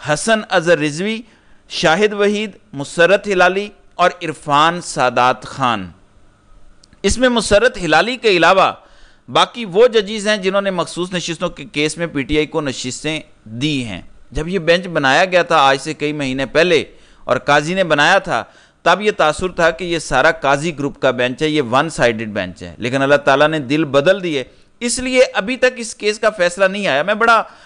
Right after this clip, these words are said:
गौर व खौज कर रहा था कि ये काजी ग्रुप के जजेस हैं। पहला तो चलें एजाजुल एहसन की क़ियादत में बेंच इमरान दार, अ,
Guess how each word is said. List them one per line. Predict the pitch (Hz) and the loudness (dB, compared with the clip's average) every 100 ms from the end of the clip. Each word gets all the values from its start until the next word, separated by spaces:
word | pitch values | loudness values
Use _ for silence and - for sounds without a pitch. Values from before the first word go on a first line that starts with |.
| _ - | _ -14
गौर | 123 147 220 | 0 2 2
व | |
खौज | 220 180 196 233 | 0 0 0 0
कर | - 160 | -2 0
रहा | 156 | 2
था | 151 160 | 2 -2
कि | 165 226 226 202 - | -2 -6 -6 -6 -10
ये | 139 160 | -8 -8
काजी | - 156 143 165 | -6 -4 -4 -4
ग्रुप | 208 147 120 | -4 -4 -4
के | 127 | -6
जजेस | 110 107 98 110 | -6 -6 -6 -4
हैं। | 113 151 | -2 -4
पहला | - 139 143 | -2 0 2
तो | 139 143 | 0 -4
चलें | 120 127 139 131 - - - _ | -4 -2 0 -2 -6 -20 -20 _
एजाजुल | 113 123 131 139 | -4 0 2 2
एहसन | - 143 131 | 2 0 -6
की | 131 | -8
क़ियादत | 101 120 110 123 131 | -2 0 0 -6 -6
में | 123 | -4
बेंच | 113 123 117 | -2 -2 -4
इमरान | 123 110 110 123 | -6 0 0 2
दार, | 120 117 | 2 4
अ, | 120 | 4